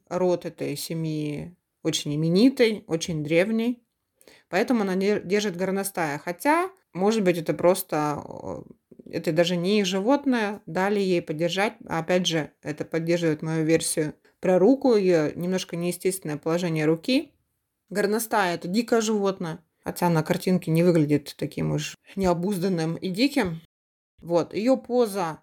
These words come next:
а, возможно, говорит о том, что она девушка скромная, она религиозная девушка, она как бы подчинена своему мужу. Это было бы, было бы,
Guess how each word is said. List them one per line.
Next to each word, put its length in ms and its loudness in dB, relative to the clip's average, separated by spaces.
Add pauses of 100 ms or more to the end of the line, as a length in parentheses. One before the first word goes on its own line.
а, 280 0
возможно, 640 0
говорит 520 -4
о 120 -4
том, 240 -2
что 840 0
она 600 0 (240)
девушка 400 0
скромная, 720 0 (340)
она 680 -2
религиозная 720 0
девушка, 720 -2
она 400 -4 (240)
как 220 -10
бы 340 -2
подчинена 480 -4
своему 420 -4
мужу. 640 -4 (420)
Это 200 2
было 240 4
бы, 220 6
было 260 2
бы, 140 4